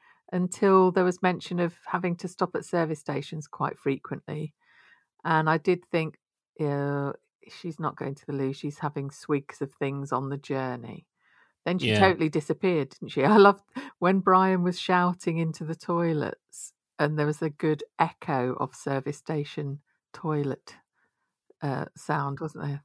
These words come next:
Speaker 1: They did that well.
Speaker 2: Kept Brian's denial intact until right to, right at the last minute. You know, even when we
Speaker 1: Mm.
Speaker 2: were just like,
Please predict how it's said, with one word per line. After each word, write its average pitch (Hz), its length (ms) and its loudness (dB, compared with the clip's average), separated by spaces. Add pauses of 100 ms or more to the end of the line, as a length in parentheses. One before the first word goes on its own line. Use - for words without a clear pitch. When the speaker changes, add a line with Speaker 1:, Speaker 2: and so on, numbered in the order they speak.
Speaker 1:
They 151 80 0
did 151 200 -4
that 131 140 -2
well. 131 320 -8
Speaker 2:
Kept - 220 -4
Brian's 120 420 0
denial 110 580 4
intact 101 880 -4
until 95 420 -4
right 101 400 -2
to, 85 240 -8
right 101 260 2
at 82 80 -8
the 95 60 -4
last 92 240 0
minute. 92 340 0
You 101 120 -2
know, 87 100 -2
even 104 420 4
when 95 140 2
we 95 100 2
Speaker 1:
Mm. - 60 -8
Speaker 2:
were - 80 -20
just - 140 -20
like, - 80 -18